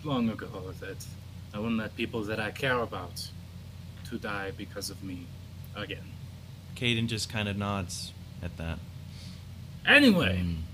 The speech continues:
Speaker 1: on from, on from such depressing matters.
Speaker 2: <laughs>
Speaker 1: And you two looking like, well, me.
Speaker 2: Well, uh, I don't know exactly, uh, what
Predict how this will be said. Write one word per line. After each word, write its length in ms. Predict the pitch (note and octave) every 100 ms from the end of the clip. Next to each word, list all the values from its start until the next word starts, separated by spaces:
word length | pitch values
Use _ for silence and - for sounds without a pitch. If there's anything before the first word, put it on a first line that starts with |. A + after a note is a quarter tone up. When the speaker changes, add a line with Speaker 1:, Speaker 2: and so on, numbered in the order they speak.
| -
Speaker 1:
on 260 | G3+ A3 G#3
from, 400 | F#3 F3 E3+ F3
on 260 | F#3+ G3
from 160 | F#3+ F3+
such 300 | - D#3 -
depressing 480 | C#3+ D3+ B2+ B2+ A2+
matters. 500 | A2 A2+ C3 F3+ -
Speaker 2:
<laughs> 0 |
Speaker 1:
And 460 | A#3+ - - E3 - B2+ - C5 -
you 200 | - C4+
two 560 | - C#3 B2 B2+ D3 F3 - -
looking 480 | D#3 E3 E3 D#3+ D3+
like, 300 | C3+ C3 - - - -
well, 280 | B2+ A#2 A2 - - - -
me. 360 | B2+ C3 G#2+ F2+ - - - -
Speaker 2:
Well, 500 | G#2 A2 A2 A2 G2+ -
uh, 380 | G#2 G2+ G2 F#2 F#2 - - - -
I 120 | A#2+
don't 120 | B2
know 180 | B2+ A#2
exactly, 680 | G2+ A#2 A#2 G2 G#2 G2+ F#2+
uh, 200 | F2+ E2
what 360 | F#2+ G#2+ G2